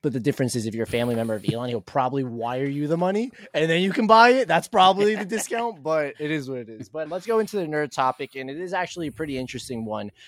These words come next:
Speaker 1: And it's not like H R O, which completely died. D C Comics
Speaker 2: Yeah.
Speaker 1: finally said, "Oh shit, maybe making a floppy disk N F T of our greatest comics of all time was probably a bad idea. Why don't we just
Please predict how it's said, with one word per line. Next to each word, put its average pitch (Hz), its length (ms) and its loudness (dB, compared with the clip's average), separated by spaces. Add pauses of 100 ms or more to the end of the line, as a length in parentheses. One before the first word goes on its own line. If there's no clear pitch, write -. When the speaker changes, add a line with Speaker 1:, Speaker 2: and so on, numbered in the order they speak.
(180)
Speaker 1:
And 143 100 -4
it's 139 180 -8
not 147 280 0
like 131 240 -4
H 127 240 -6
R 113 180 0
O, 113 80 2
which 104 240 -6
completely 107 460 -14
died. 95 400 -6
D 156 160 -8
C 180 200 -8
Comics 131 580 -2
Speaker 2:
Yeah. 120 60 -4
Speaker 1:
finally 135 380 -4
said, 131 380 -4
"Oh 196 200 -2
shit, 175 600 -2
maybe 202 520 -4
making 180 380 -8
a 143 80 -4
floppy 160 600 -2
disk 117 540 -8 (260)
N 139 160 0
F 135 240 -4
T 143 500 -6
of 117 240 -6
our 113 380 -2 (140)
greatest 139 560 -6
comics 139 880 -4
of 110 160 -6
all 127 180 0
time 120 540 -6 (260)
was 127 140 -14
probably 202 400 0
a 180 60 -4
bad 156 260 2
idea. 147 340 -2
Why 120 260 -2
don't 220 220 -6
we 185 140 -10
just 143 420 -8